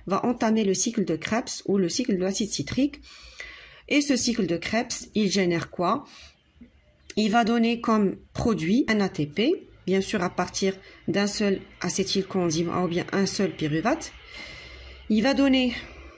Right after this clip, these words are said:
trois N A D H H plus et un seul F A D H deux. Il y a un petit code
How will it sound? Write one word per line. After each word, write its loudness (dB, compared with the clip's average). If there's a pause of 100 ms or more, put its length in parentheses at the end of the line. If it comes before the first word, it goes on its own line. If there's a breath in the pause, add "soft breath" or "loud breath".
(160 loud breath)
trois 2
N 4
A 4
D 0
H -2
H -4
plus -2 (300)
et 0
un 4
seul 2
F 0
A 0
D 0
H 0
deux. 0
Il 0
y 2
a 2
un 2
petit 0
code 2